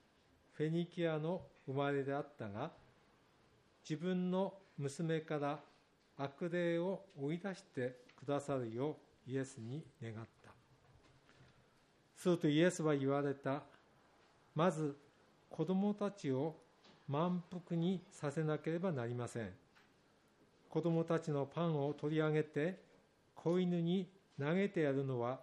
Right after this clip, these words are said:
良くないことです。彼女は答えた。主よ、食卓の下の子犬でも子供たちのパンくずはいただきます。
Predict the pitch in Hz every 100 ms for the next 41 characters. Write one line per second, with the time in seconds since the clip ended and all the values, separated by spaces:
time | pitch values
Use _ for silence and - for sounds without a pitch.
0 | - _ _ 131 135 139 220 220 - 120
1 | 107 95 - - - _ _ _ _ _
2 | _ _ _ _ _ - - 160 143 127
3 | 131 165 - _ - 131 135 120 101 117
4 | 135 - _ _ _ _ _ _ _ -
5 | - 208 127 101 - - - _ - -
6 | - - - 160 - 202 196 196 185 180
7 | - 185 175 175 185 - - - _ _
8 | - 185 208 214 214 208 208 135 104 -
9 | _ _ _ _ _ - 160 180 180 175
10 | 170 147 131 139 - - - 170 185 190
11 | - 175 151 131 156 - - - 123 151
12 | 139 131 135 131 127